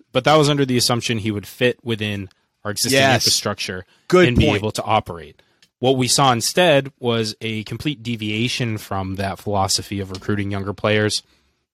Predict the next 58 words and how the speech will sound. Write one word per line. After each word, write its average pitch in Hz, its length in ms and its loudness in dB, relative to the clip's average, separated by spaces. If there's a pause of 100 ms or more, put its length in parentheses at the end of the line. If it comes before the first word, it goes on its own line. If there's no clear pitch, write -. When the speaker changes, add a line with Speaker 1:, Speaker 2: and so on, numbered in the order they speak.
(180)
Speaker 1:
Still - 280 0
good 170 220 2
players, 120 380 0
but 120 200 -2
this 151 180 -4
is 147 140 -6
a 147 80 -2
guy 113 340 0
who's 107 200 -6
accustomed 107 440 -4
to - 60 -4
winning 107 300 -2
now 90 360 -8 (460)
and 110 220 -4
doesn't 110 320 0
want 104 360 -2
to 98 340 -8 (420)
necessarily 98 640 -2
stick - 260 -4
around 98 200 -4
for 107 100 -8
the 101 80 -10
process. 127 480 0
Obviously, 95 500 -4
Speaker 2:
Like - 100 0
Speaker 1:
that - 120 -2
Speaker 2:
most 277 280 2
managers. 254 600 -4 (140)
Like, 214 100 4
I - 40 2
Speaker 1:
Right. 226 80 2
Speaker 2:
mean, 233 100 2
really, 254 260 4
that's 233 240 0
part 285 220 4
of 247 60 0
the 220 60 -2
reason 214 280 0
why 202 120 0
you 185 80 0
have 254 200 0
the 185 60 -12
director 123 320 -6
of 117 60 -10
football, 123 300 -6
someone 185 280 -4
that's 156 260 -8
gonna 196 220 -4
be 151 120 -4
there 147 140 -2
longer 147 300 -2
term. 214 420 -8
Speaker 1:
Exactly. 110 420 2
Speaker 2:
That's 160 100 0
interfacing 214 560 0
with 185 100 -4
the 165 80 -2
board, 156 520 -2